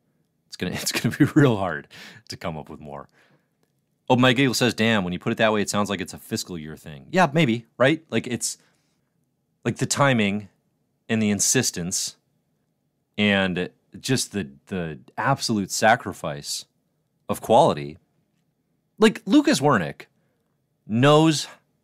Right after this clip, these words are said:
how to clarify how big Juggernaut is in relation to Krakoa. I suspect that is true. <laughs> I believe that. I'm willing to believe that Lucas Wernick, as an artist,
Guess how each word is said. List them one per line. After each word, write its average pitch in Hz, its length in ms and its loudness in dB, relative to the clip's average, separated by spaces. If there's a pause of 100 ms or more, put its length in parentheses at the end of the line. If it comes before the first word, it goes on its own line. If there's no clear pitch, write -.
(340)
how 147 220 6
to 151 80 2
clarify 78 760 0 (1300)
how 143 200 6
big 123 440 2
Juggernaut 92 540 2
is 82 180 -8
in 80 100 -10
relation 80 400 -10
to 80 200 -12
Krakoa. - 460 -18 (1120)
I 151 200 8
suspect - 800 0
that 107 200 4
is 95 80 0
true. - 280 -12 (1160)
<laughs> - 180 -8 (800)
I 220 80 6
believe 247 300 8
that. 104 260 0 (240)
I'm 170 180 6
willing 202 220 6
to 202 100 0
believe 147 260 4
that 117 80 0
Lucas 139 240 -2
Wernick, 120 260 -4
as 110 80 -2
an 107 80 -6
artist, 80 360 -10